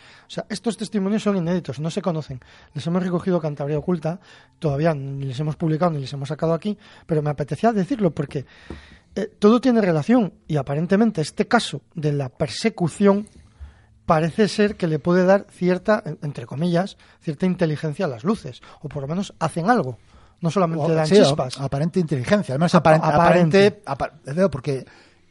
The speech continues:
Speaker 2: si es un fenómeno, aquí, vamos a poner un ejemplo, un fenómeno eléctrico, magnético, puede sentirse atraído por el coche, de alguna manera,
Speaker 1: Claro,
Speaker 2: ¿no?
Speaker 1: pero
Speaker 2: Eso puede dar la impresión de que tenga cierta inteligencia. Esto, eh, claro,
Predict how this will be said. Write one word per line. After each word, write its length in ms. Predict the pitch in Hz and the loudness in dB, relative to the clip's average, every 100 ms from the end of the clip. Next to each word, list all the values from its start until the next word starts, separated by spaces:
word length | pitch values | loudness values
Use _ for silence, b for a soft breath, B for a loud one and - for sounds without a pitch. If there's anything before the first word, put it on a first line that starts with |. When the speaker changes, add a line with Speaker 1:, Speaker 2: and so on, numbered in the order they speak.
| - | -12
Speaker 2:
si 180 | - 160 | -4 2
es 60 | |
un 80 | 190 | 2
fenómeno, 480 | - 170 175 170 170 | 4 4 6 4 2
aquí, 260 | - - 147 120 | -2 -10 -12 -8
vamos 240 | 131 170 | -2 -2
a 40 | - | 0
poner 140 | 165 | -2
un 40 | |
ejemplo, 320 | 135 101 117 - | -2 -6 -10 -12
un 60 | - | -14
fenómeno 340 | 147 156 160 | -6 -4 0
eléctrico, 340 | 165 - 143 160 | -2 -2 -2 0
magnético, 720 | 143 - 156 - 147 160 - b b b | 0 0 -2 -2 0 0 -2 b b b
puede 160 | - 170 | 0 0
sentirse 260 | 165 160 175 | 0 -2 -2
atraído 440 | 156 156 180 185 | 0 2 4 4
por 120 | 139 | 0
el 120 | 131 127 | -4 0
coche, 320 | 180 - - | 0 0 -12
de 60 | 104 | -10
alguna 240 | 131 139 | -8 -8
manera, 220 | 107 92 | -8 -4
Speaker 1:
Claro, 160 | - 156 | 0 0
Speaker 2:
¿no? 80 | - - | 0 -2
Speaker 1:
pero 200 | 180 214 127 | 0 2 0
Speaker 2:
Eso 180 | 202 151 | -4 -4
puede 180 | - 170 | 0 2
dar 100 | 185 | 4
la 240 | 170 131 | 2 0
impresión 400 | 147 147 139 180 | -2 -4 -2 0
de 140 | 170 143 | 0 0
que 240 | 143 143 B B B B B - 151 | -2 -2 B B B B B -16 -8
tenga 200 | 160 170 | -4 -2
cierta 200 | 156 151 | 0 0
inteligencia. 460 | 139 139 131 131 | -2 -2 -4 -6
Esto, 160 | 165 196 | -2 -2
eh, 560 | 170 156 160 160 135 143 | -4 -20 -20 -20 -18 -12
claro, 160 | 139 | -14